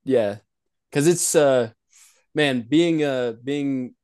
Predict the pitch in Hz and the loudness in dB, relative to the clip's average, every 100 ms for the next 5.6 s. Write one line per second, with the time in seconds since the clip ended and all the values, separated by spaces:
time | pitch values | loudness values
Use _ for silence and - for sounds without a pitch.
0 | _ - 131 135 135 131 139 127 113 117 | _ -6 -2 -2 -2 -2 -2 -6 -10 -12
1 | 117 117 113 107 - 113 113 - 113 107 | -8 -8 -8 -12 -8 -6 -6 -8 -10 -10
2 | - 110 104 101 101 101 107 104 - 113 | -10 -12 -12 -12 -10 -10 -12 -16 -14 -12
3 | 107 104 101 - - _ _ _ _ _ | -10 -10 -12 -14 -20 _ _ _ _ _
4 | _ _ _ 123 117 104 117 107 104 101 | _ _ _ -4 -4 -4 -8 -8 -10 -10
5 | 98 98 92 107 104 104 | -12 -14 -8 -8 -8 -14